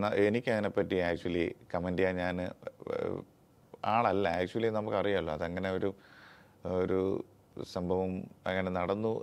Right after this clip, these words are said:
എന്നുള്ളത് മാത്രമാണ് നമുക്ക് റിയലൈസ് ചെയ്യാൻ പറ്റിയത്. അതിന് പിന്നാമ്പുറം നമ്മൾ ഒത്തിരി വാർത്തകൾ കണ്ടു, ഭയങ്കര വിഷമിപ്പിക്കുന്ന ഒത്തിരി വാർത്തകൾ കണ്ടു. പക്ഷേ അതിലേക്കിട്ടൊന്നും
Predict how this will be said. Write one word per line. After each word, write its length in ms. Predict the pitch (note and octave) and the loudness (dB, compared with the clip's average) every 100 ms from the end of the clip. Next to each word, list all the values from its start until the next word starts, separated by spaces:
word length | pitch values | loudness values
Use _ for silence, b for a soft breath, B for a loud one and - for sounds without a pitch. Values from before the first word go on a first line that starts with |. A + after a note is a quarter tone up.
| - | -4
എന്നുള്ളത് 400 | G#2+ G#2 A#2 A2 G2+ | -2 0 0 0 -2
മാത്രമാണ് 480 | F#2+ - G#2 G2+ G2 | -4 0 2 2 0
നമുക്ക് 220 | F#2+ G2+ F#2 | -2 -2 0
റിയലൈസ് 320 | F#2 F#2+ F#2 | 2 2 0
ചെയ്യാൻ 180 | F#2+ F2+ F#2+ - - | -2 -4 -6 -6 -4
പറ്റിയത്. 280 | - F2 E2+ | -2 -2 -2
അതിന് 180 | E2+ F2 - - - | -2 -6 -8 -20 -6
പിന്നാമ്പുറം 600 | F#2+ F2+ G2 A2 A2+ A2+ A#2 b b b b b b b - | -4 0 0 2 2 2 -2 b b b b b b b -4
നമ്മൾ 180 | G#2 G#2 G2 - - - | 0 2 0 -4 -8 -4
ഒത്തിരി 260 | - A2 A2 | 2 6 6
വാർത്തകൾ 380 | G2+ G2 G2 F#2 F2+ | 4 0 2 2 0
കണ്ടു, 180 | F2 F2 D#2+ | -2 -2 -2
ഭയങ്കര 240 | E2 F2+ E2 | -2 0 -2
വിഷമിപ്പിക്കുന്ന 500 | F#2 F2+ F#2+ F#2 E2+ | -2 -4 -4 -4 -6
ഒത്തിരി 180 | F2+ G2 F#2 | -4 -2 -2
വാർത്തകൾ 340 | E2+ F2 E2+ E2+ | -4 -4 -4 -4
കണ്ടു. 140 | E2 E2+ | -4 -6
പക്ഷേ 180 | E2 - F2 | -6 -4 -2
അതിലേക്കിട്ടൊന്നും 680 | F#2 F#2 - - F#2 F2+ | -2 -2 -4 -6 -4 -4